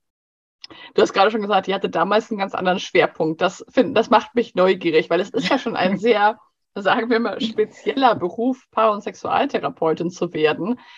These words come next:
Speaker 1: Und da ist ja bestimmt eine Geschichte dahinter, wie sich das dahin entwickelt hat. Wahrscheinlich werden die wenigsten Menschen aus der Schule kommen und sagen, "So, also was ich mir wünsche, ist Pass- und Sexualtherapeutin zu werden." Vielleicht heute, ich weiß es nicht, aber ich denke mal,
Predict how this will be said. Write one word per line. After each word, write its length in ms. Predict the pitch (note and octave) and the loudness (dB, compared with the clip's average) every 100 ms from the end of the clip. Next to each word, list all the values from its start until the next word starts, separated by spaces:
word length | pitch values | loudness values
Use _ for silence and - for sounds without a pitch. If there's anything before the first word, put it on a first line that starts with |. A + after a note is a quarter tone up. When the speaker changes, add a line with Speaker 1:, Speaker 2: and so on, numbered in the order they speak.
| - | -12
Speaker 1:
Und 180 | - F#3 | -4 0
da 60 | F3+ | 0
ist 200 | - - | 0 -2
ja 60 | G#3+ | -2
bestimmt 280 | - A3+ | 0 -2
eine 120 | - G3 | -2 -8
Geschichte 400 | G#3+ A3 B3 F#3 | -4 -4 -2 -4
dahinter, 360 | G3 F3+ F3+ | -4 -2 -2
wie 60 | F#3+ | -4
sich 160 | G3 | -4
das 160 | F3+ F3+ | -4 -2
dahin 280 | E3+ G3+ G#3+ | -4 -2 -2
entwickelt 520 | E3+ - F#3 D3+ - | -2 0 0 0 -2
hat. 180 | C#3 - | -4 -4
Wahrscheinlich 400 | A#2 E3 F#3 F#3 | -6 -4 -4 -2
werden 160 | F3 | -4
die 140 | F#3 E3 | -2 0
wenigsten 340 | G3 B3 - | 0 -2 -6
Menschen 320 | F#3 F#3+ - | -8 -6 -6
aus 100 | F3+ | -4
der 80 | F3+ | -4
Schule 300 | F3+ B3+ B3 | 0 2 4
kommen 200 | - D3 | 2 -2
und 100 | F3 | -2
sagen, 420 | D3+ C#3+ E3 E3+ - - _ _ | -2 -2 -2 -10 -18 -20 _ _
"So, 260 | - F#3+ E3 | -2 0 2
also 220 | F#3 F3 | 0 0
was 100 | F#3+ | -2
ich 160 | - C#4+ | -2 2
mir 160 | A3+ | 0
wünsche, 280 | F#3 A3+ - | 0 -4 -2
ist 360 | F#3+ F#3+ - - | -2 -2 -6 -2
Pass- 280 | G3 A#3 - | -2 -2 -6
und 180 | F3+ | -6
Sexualtherapeutin 920 | E3+ F3 F3 F#3+ - - - E3+ A#3 - | -4 -2 0 -2 -2 -6 0 2 2 0
zu 180 | - D#3 | 0 2
werden." 340 | D#3 G#3 B3+ - - | 2 2 -2 -4 0
Vielleicht 360 | - D#4 C#4+ A#3+ | 6 6 6 4
heute, 240 | C4+ B3 A3+ | 2 2 0
ich 160 | D#4 | 0
weiß 140 | G4 A#3+ | 0 -2
es 100 | - | -4
nicht, 200 | - D#3+ | -4 -2
aber 160 | F#3 | 0
ich 100 | C4 | -2
denke 260 | G#3 B3 A#3 | 0 0 0
mal, 300 | F3+ F#3+ | -2 -2